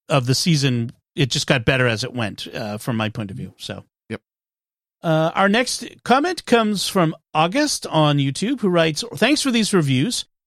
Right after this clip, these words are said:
Speaker 1: Picard Season three helped me fall in love with Star Trek again. I can only hope the powers that be will see what fans enjoyed and course correct the other shows accordingly." They better reuse that D set.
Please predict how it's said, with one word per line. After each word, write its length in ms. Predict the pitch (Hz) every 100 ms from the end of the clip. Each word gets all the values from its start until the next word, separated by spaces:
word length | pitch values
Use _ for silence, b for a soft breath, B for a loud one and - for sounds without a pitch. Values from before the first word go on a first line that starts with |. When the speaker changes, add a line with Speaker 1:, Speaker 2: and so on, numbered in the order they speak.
| _
Speaker 1:
Picard 380 | 202 - 285 339
Season 280 | - 269 240
three 220 | 214 226 202
helped 180 | 214
me 100 | 170
fall 380 | 151 - 247 311
in 100 | 262
love 200 | 196 185
with 120 | 185
Star 260 | - 160 147
Trek 240 | - 139
again. 500 | 139 127 143 98 85 - _ _
I 80 | 139
can 140 | 139 202
only 180 | 233 190
hope 180 | 220 220
the 60 |
powers 360 | 160 196 269 220
that 140 | 185 151
be 140 | 240
will 100 | 220
see 180 | 170 254
what 120 | 247 165
fans 340 | 240 269 214
enjoyed 460 | 185 151 196 254 202
and 180 | 151 -
course 340 | - 311 -
correct 440 | - 165 135 - - _ _
the 160 | 147 -
other 280 | 269 320 233
shows 440 | - 120 117 -
accordingly." 680 | 156 254 294 156 113 92 98 _ _ _ _ _ _
They 280 | 165 151 139
better 340 | 139 175 190
reuse 440 | 165 196 196 208 165
that 300 | 180 170 -
D 220 | 202 247
set. 420 | - 151 127 139